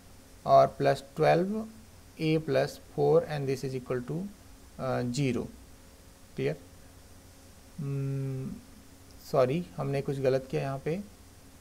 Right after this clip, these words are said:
माइनस थ्री बी था, माइनस थ्री बी था, तो माइनस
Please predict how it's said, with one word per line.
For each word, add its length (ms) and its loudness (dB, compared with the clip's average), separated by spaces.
माइनस 520 0
थ्री 240 2
बी 320 6
था, 340 -4
माइनस 420 0
थ्री 260 0
बी 200 2
था, 220 0
तो 180 -6
माइनस 440 0